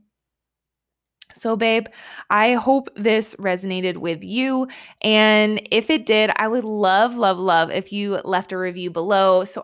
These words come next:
I can share it. And if you want, take a screenshot of this episode and tag me on Instagram stories. I would love to hear from you and to hear your biggest takeaways from this episode or even just from this podcast. If you're binge,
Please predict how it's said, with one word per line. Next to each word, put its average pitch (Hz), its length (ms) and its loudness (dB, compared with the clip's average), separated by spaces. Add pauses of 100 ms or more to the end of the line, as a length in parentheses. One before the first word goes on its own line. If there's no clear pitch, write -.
(100)
I 214 80 -6
can 214 180 -8
share 185 300 0
it. 185 220 0 (320)
And 190 500 0 (100)
if 214 160 -2
you 214 80 -2
want, 214 380 2
take - 180 -4
a - 40 0
screenshot 208 460 -2
of 190 80 0
this 190 160 -6
episode 208 380 -4
and 185 120 -6
tag 185 280 -4
me 190 140 -4
on 170 80 -6
Instagram 269 480 -8
stories. 381 500 2 (280)
I 233 120 2
would 311 180 0 (120)
love 233 440 2
to 415 100 6
hear 277 440 0
from 381 240 0
you 392 380 2 (280)
and 254 380 0
to 262 280 4
hear 320 240 -2
your 294 180 -2
biggest 262 340 -4
takeaways 240 500 -6 (140)
from 208 500 -4 (120)
this 202 580 0 (500)
episode 214 520 2
or 202 200 0
even 254 340 -10
just 269 200 -6
from 240 160 -6
this 233 140 -8
podcast. 202 580 -4
If 196 140 -8
you're 208 240 0
binge, 208 480 0